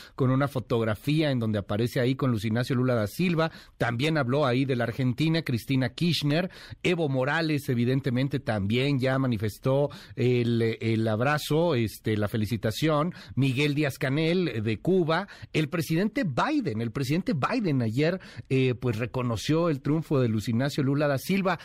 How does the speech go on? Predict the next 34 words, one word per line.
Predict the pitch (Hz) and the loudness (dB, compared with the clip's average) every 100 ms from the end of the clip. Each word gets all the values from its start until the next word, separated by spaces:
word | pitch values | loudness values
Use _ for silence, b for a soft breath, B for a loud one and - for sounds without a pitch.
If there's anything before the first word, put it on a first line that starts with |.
| B B - | B B -4
Hay, | 190 233 | -2 -2
hay, | 220 262 302 | 0 -2 0
hay | 247 262 | -2 0
tensión, | 320 277 - - 160 185 190 | 0 0 0 0 0 0 0
o | |
sea, | 139 165 160 147 | 0 0 0 0
hay, | 143 190 208 | 0 -2 0
hay | 190 | 0
la, | 214 220 208 170 131 | 0 0 0 0 0
la | 127 123 120 | 0 2 2
idea | 127 123 160 | 2 2 0
de | 170 | 0
que | 151 | -4
pudiera | 123 120 139 | 0 2 2
llegar | 165 117 131 | 2 0 -2
a | |
quedarse, | 127 127 95 123 143 - | -2 -4 -4 -4 -4 -4
a | 120 | -4
aferrarse | - 123 117 139 - | -2 -2 -2 -4 -2
Bolsonaro | 131 113 - 104 117 143 147 117 | -2 -2 -2 -2 0 0 2 2
al | 104 | 0
poder | - 98 123 170 - B B | -2 -2 0 0 -4 B B
de | 123 | 0
alguna | 127 139 170 | 2 2 2
u | 156 | 2
otra | 165 175 | 2 0
manera, | 139 139 196 | 2 2 2
o | 208 | 2
más | 175 202 | 2 0
bien | 196 208 | 0 0
solamente | 208 196 196 202 | 0 0 0 0
meter | 185 151 185 | -2 -2 -2
tropiezos, | - 175 - 180 - 113 | -2 -2 0 -2 -2 -6
Pablo. | - 151 101 | -2 -2 -2